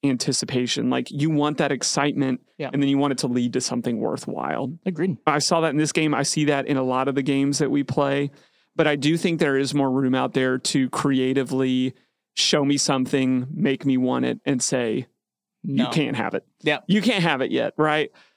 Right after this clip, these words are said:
Speaker 1: Like, that's, that's what's so much fun. I think there's even room to experiment with that more in escape rooms.
Speaker 2: Oh,
Speaker 1: Um,
Speaker 2: yeah.
Speaker 1: because escape rooms, in my opinion, plays on, like, secret anticipation sometimes. Like,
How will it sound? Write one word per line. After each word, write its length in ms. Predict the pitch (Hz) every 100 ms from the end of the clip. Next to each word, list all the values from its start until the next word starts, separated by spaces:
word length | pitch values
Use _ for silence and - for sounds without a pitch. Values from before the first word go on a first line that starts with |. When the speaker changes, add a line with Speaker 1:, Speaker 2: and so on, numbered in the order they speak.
| _
Speaker 1:
Like, 240 | 160 151 143
that's, 340 | 156 165 - -
that's 280 | 156 151 -
what's 200 | 160 135
so 200 | - 147
much 360 | 147 139 -
fun. 520 | - 139 131 131 131 - _ -
I 100 | 175
think 220 | 226 202
there's 180 | 165 143
even 220 | 139 135
room 160 | 135 131
to 120 | 139
experiment 500 | - - 139 127 123
with 80 | 139
that 160 | 123
more 240 | 131 127 123
in 80 |
escape 400 | 127 - 131 127
rooms. 420 | 131 123 123 131 - _ _ _
Speaker 2:
Oh, 160 | - 156
Speaker 1:
Um, 60 | 139
Speaker 2:
yeah. 160 | 131
Speaker 1:
because 280 | 165 185 165
escape 380 | 156 - 196 190
rooms, 340 | 175 147 123 175 - -
in 100 | 156
my 160 | 139 139
opinion, 380 | 135 143 135 127
plays 420 | 147 135 135 127
on, 260 | 127 131
like, 340 | 127 123 123 - _ _ _
secret 400 | - 147 - 151
anticipation 840 | 160 165 165 170 175 170 165 175
sometimes. 460 | 170 180 180 170 165
Like, 180 | 135 -